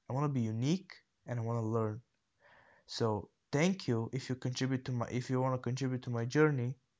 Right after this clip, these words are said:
Thank you again if you think I'm wrong, because I love hearing other people's opinion and I would love to debate that with you.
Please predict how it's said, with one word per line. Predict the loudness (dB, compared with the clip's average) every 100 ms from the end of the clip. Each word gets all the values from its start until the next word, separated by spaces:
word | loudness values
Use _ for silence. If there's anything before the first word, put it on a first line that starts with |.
| _ _ _ _ 6
Thank | 6 8 6
you | 4
again | 6 6 4 2 -2
if | -4 -2
you | 0
think | 2 0 0
I'm | 2 2 4
wrong, | 6 6 4 -2 -4
because | -4 2 4 4 2 -10 _ _ _ _ 2
I | 6
love | 6 6 4
hearing | 2 6 6 6 4
other | 4
people's | 4 2 2 4 2 2 -6
opinion | -2 0 2 2 0 -2
and | 0
I | 0
would | 0 0
love | 0 0
to | -2
debate | 2 2 2
that | -2 -4
with | -6
you. | -10